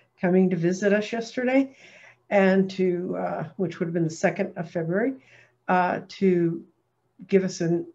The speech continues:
explanation, kind of a deeper look at different ways to use astrology. I know a lot of people, they get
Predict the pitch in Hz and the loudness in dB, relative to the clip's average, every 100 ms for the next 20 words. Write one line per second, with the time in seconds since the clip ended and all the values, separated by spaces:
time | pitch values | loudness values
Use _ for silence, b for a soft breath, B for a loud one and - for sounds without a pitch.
0 | _ _ _ _ 175 165 - 202 190 190 | _ _ _ _ -8 -6 0 4 4 2
1 | 202 - 180 156 160 160 202 196 190 190 | -4 -2 -2 -2 -6 -4 -2 0 2 2
2 | 196 180 170 190 - 160 175 190 - 190 | 2 -2 -6 -8 -4 0 0 -2 -6 -2
3 | 170 185 - - - 165 180 196 240 262 | 0 -2 -6 -6 -2 0 2 0 0 -2
4 | 262 B B B B 185 190 196 190 185 | -6 B B B B 2 6 6 6 6
5 | 196 196 208 196 185 175 170 - | 4 2 -2 -2 0 0 0 -4